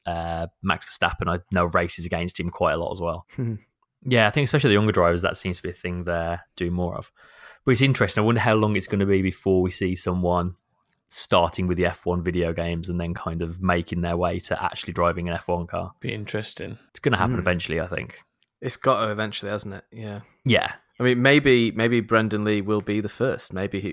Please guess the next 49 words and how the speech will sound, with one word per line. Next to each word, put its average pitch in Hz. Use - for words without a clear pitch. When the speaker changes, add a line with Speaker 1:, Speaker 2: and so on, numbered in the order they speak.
Speaker 2:
he, 107
I, -
I'm 117
sure 123
if -
they're 113
putting 113
him 110
in, 110
um, 104
in 120
a -
Formula 110
Three 110
car, 101
he's, 101
they've 104
got -
their 104
eyes 101
on 101
a 98
potential 107
test -
for 82
him 107
in 110
Speaker 1:
Oh, 123
Speaker 2:
a 98
Speaker 1:
definitely. 101
Speaker 2:
car 107
in 104
the 95
future. 98
It -
might 123
not 104
be 110
Speaker 1:
It 117
Speaker 2:
in, 135
in 101
a 110
Mercedes 101
necessarily, 90
but 107
it'll -
be 101
in 92
a 98